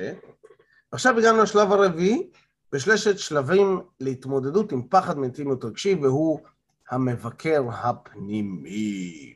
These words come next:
פה, פה, פה, פה. עכשיו, אם לא הקשבתם לפרקים הקודמים על סוגי אינטימיות, על, אה, מה זה אינטימיות,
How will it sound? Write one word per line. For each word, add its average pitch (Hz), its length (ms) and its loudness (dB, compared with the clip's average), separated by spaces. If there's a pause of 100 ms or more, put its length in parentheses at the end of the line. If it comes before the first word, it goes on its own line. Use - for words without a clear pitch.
פה, 87 140 -10
פה, 78 140 -14
פה, 85 160 -10
פה. - 220 -12 (1300)
עכשיו, 160 200 2 (100)
אם 147 80 4
לא 180 60 6
הקשבתם 202 360 4
לפרקים 185 560 4
הקודמים 175 520 -2
על 151 80 -2
סוגי 131 300 -10
אינטימיות, 147 1080 -2
על, 127 280 0
אה, 107 600 -6
מה 104 220 -2
זה 156 80 -6
אינטימיות, 139 680 -2